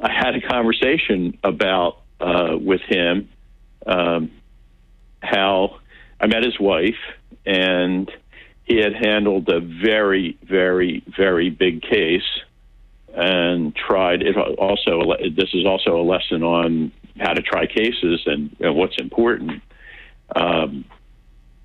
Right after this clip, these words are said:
he, he had a very, very big case. He tried the case. Uh, he got an acquittal in the case, and it, it's also about connecting with jurors.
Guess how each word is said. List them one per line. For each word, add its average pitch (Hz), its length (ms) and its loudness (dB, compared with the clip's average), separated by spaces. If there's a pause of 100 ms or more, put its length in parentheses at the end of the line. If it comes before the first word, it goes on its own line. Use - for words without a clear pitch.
(320)
he, 95 520 0
he 90 520 -2 (160)
had 82 200 0
a 82 40 0
very, 101 400 0
very 92 220 2
big 80 240 -4
case. 71 340 -2 (1120)
He 90 180 -2
tried 107 420 0
the 101 80 0
case. 65 420 -2 (1300)
Uh, 82 220 0
he 98 160 0
got 98 260 2
an 87 140 0
acquittal 135 540 -2
in 76 120 -4
the 67 80 -6
case, - 380 -2 (840)
and 85 140 0
it, 73 180 -6
it's - 340 -6
also 87 280 0
about 80 260 0
connecting 82 480 -2
with 71 160 -4
jurors. 87 500 0